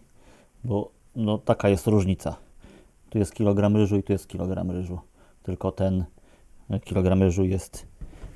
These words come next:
zagotowany, czyli się troszeczkę rozszerzył. Dodajmy zatem drożdży, to znaczy zestawu drożdży z koji i enzymami, czyli w sumie powinienem dołożyć maksymalnie jedną siódmą tej paczki.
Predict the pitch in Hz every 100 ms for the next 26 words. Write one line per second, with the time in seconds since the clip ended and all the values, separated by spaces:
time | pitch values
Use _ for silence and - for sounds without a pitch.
0 | - 101 82 95 104 107 101 90 92 156
1 | - _ - - _ - - _ - -
2 | - - 104 - 101 107 107 - 101 104
3 | - 107 82 95 135 - - - - -
4 | - - - - 98 95 110 117 117 113
5 | 101 101 104 98 104 95 - - - -
6 | - - - - - _ - 110 113 85
7 | 117 165 - _ _ - - 104 98 92
8 | 107 - 110 98 - 107 95 101 90 -
9 | - - - - - 110 110 120 - 127
10 | 110 101 98 90 87 127 - 117 110 -
11 | 123 107 110 107 107 107 104 - 107 101
12 | - 104 104 104 107 107 107 107 - 101
13 | 101 92 101 98 95 - - 107